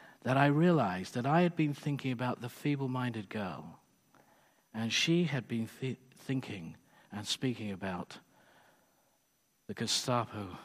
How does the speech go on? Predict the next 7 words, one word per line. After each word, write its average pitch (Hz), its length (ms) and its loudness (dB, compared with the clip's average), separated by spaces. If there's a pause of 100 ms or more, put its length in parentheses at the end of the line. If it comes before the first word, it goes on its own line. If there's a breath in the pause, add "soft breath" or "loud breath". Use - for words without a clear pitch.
(140 loud breath)
persecutors. - 800 -12 (4000 soft breath)
Are 107 140 -2
you 110 100 0
growing 101 460 -6 (960 soft breath)
in 92 140 -10
faith? 87 420 -10 (420 loud breath)
I 131 320 2